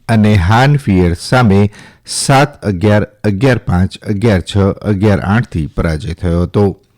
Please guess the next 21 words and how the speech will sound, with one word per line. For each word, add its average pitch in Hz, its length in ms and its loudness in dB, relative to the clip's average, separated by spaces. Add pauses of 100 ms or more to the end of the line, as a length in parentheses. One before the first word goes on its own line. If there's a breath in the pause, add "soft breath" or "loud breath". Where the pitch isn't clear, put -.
આઈસીસી 143 540 2
ચેમ્પિયન્સ 143 600 2 (100)
ટ્રોફીમાં 139 460 0
આજે 127 240 2 (320)
પાકિસ્તાનના 139 680 0
લાહોરમાં 107 600 2
ઓસ્ટ્રેલિયાનો 95 760 0
મુકાબલો 95 580 0
ઇંગ્લેન્ડ 95 360 0
સામે 80 280 -4
થશે. 92 440 -2 (480)
આ 90 100 0
મેચ 101 320 0
ભારતીય 90 380 0
સમય 85 320 0
મુજબ 90 280 0
બપોરે 85 440 -2
અઢી 90 220 -4
વાગે 80 360 -2
શરૂ 82 260 -4
થશે. 92 500 -4